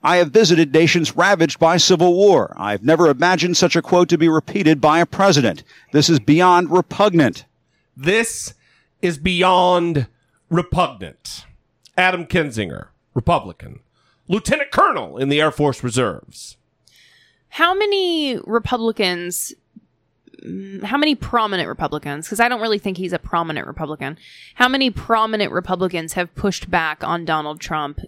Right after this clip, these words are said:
Speaker 3: in the past few days?
Speaker 2: Zero.
Speaker 3: Yeah, that's what I've seen too.
Speaker 2: Only two have,
Speaker 3: Mm-hmm.
Speaker 2: period.
Speaker 3: Mm-hmm.
Speaker 2: And, uh, they're, you know, not well known.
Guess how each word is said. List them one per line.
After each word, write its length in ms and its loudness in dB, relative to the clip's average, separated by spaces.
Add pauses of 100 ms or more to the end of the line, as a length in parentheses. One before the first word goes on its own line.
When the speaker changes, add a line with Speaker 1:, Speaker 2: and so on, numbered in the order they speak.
Speaker 3:
in 160 -2
the 80 -6
past 320 -6
few 120 -10
days? 280 -12
Speaker 2:
Zero. 500 -2 (880)
Speaker 3:
Yeah, 260 -6
that's 200 -6
what 80 2
I've 160 -2
seen 260 -8
too. 80 0
Speaker 2:
Only 460 -2
two 540 -2
have, 520 -6
Speaker 3:
Mm-hmm. 260 -6
Speaker 2:
period. 540 -2
Speaker 3:
Mm-hmm. 360 -8 (280)
Speaker 2:
And, 460 -2
uh, 160 0
they're, 400 0
you 80 -2
know, 300 -4 (360)
not 420 -2
well 220 0
known. 380 -2